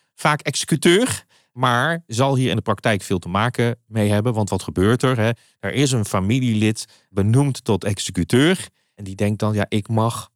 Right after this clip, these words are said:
alles, hè, doen. Dus ik ben de baas, hè? Maakt niet meer uit waar het over gaat. En misschien gaat het niet eens meer over de nalatenschap, maar ik ben nu in de familie,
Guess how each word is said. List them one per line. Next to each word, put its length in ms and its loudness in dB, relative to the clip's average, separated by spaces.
alles, 460 0
hè, 140 0
doen. 160 0
Dus 120 -2
ik 240 -2
ben 380 0
de 160 0
baas, 420 0
hè? 120 0
Maakt 260 0
niet 80 0
meer 100 0
uit 160 4
waar 100 0
het 80 -2
over 180 2
gaat. 340 0
En 140 -2
misschien 200 0
gaat 100 2
het 80 -4
niet 80 2
eens 100 0
meer 140 0
over 140 0
de 60 2
nalatenschap, 500 2
maar 140 2
ik 100 2
ben 180 4
nu 100 4
in 60 4
de 80 2
familie, 460 2